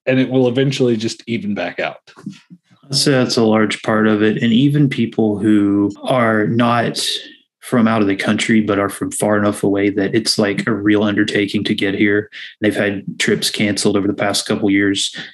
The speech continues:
Speaker 2: You know, they're finally getting to make it happen. Um, you know, you always get a little bit of, like, post,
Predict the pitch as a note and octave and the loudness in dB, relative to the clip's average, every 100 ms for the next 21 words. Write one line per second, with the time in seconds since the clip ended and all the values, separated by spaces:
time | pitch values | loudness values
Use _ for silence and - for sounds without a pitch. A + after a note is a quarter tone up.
0 | _ F#2+ F2+ F#2 A2+ A#2+ B2+ A2+ A#2 A2+ | _ -6 -4 0 0 0 0 2 2 2
1 | A2 G#2+ A2 G#2+ G#2+ G#2+ G#2 - G#2 G2+ | 2 2 2 0 -2 -2 -2 -2 -4 -4
2 | G2 - - - _ A2 G2+ F#2+ F#2+ G2 | -8 -16 -20 -20 _ -2 0 0 0 -4
3 | - A3 A3+ B2 A2 E3+ D#3+ B2 A2 - | -2 2 4 4 2 4 4 2 2 0
4 | G#2+ G2+ A2 A2 G2+ G#2 G2+ F#2+ G2+ G2 | 0 2 2 2 2 2 2 0 0 0
5 | G2 - - - G#2+ G#2 - - - | -2 -6 -4 0 2 2 0 -4 -8